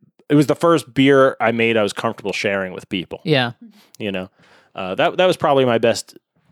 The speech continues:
Speaker 2: Yeah, but you get the
Speaker 1: Oh, jeez, I sound like an
Speaker 2: satisfaction
Speaker 1: ass.
Speaker 2: of
Speaker 1: It's the
Speaker 2: knowing
Speaker 1: beer
Speaker 2: that
Speaker 1: I made.
Speaker 2: you
Speaker 1: What an
Speaker 2: had a
Speaker 1: asshole thing to
Speaker 2: say in
Speaker 1: say.
Speaker 2: how it comes out. You know, that's a really powerful thing to know that,
Speaker 1: Right.
Speaker 2: "Oh, I chose to do this variable this way,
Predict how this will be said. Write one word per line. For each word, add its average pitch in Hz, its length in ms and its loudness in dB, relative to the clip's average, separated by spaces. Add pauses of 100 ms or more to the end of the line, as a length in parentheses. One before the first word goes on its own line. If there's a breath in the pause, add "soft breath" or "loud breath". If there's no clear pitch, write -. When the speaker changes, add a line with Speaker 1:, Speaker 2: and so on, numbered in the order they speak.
(180)
Speaker 2:
Yeah, 175 180 2
but 135 140 -4
you 135 100 -2
get 139 180 -2
the 147 60 -2
Speaker 1:
Oh, - 120 -2 (100)
jeez, 117 200 0
I 123 100 0
sound 139 180 0
like 127 120 0
an 104 100 0
Speaker 2:
satisfaction - 0 -
Speaker 1:
ass. 113 360 -2
Speaker 2:
of 98 100 -10
Speaker 1:
It's 113 40 -2
the 120 40 -2
Speaker 2:
knowing 123 360 0
Speaker 1:
beer 120 180 2
Speaker 2:
that 110 60 2
Speaker 1:
I 101 140 0
made. 87 380 -8 (120)
Speaker 2:
you 139 880 0
Speaker 1:
What 120 340 -4
an 95 100 -2
Speaker 2:
had 127 300 -4
a 123 40 -6
Speaker 1:
asshole 80 140 -6
thing - 100 -8
to 110 40 -4
Speaker 2:
say 131 320 0
in 110 120 -6
Speaker 1:
say. 87 40 -12
Speaker 2:
how 117 240 -4
it 113 140 -10
comes 117 280 -8
out. 107 200 -4 (160)
You 107 100 -10
know, 104 180 -6
that's 110 260 -6
a 123 60 -8
really 113 240 -8
powerful 107 540 -4
thing 110 320 -4
to - 140 -10
know 113 320 -2
that, 104 320 -4
Speaker 1:
Right. 98 260 -2
Speaker 2:
"Oh, 196 200 2
I 135 180 0
chose 139 480 0
to 135 100 -10
do 120 220 -6
this 120 340 -2
variable 120 600 -2
this 139 220 -6
way, 151 380 -4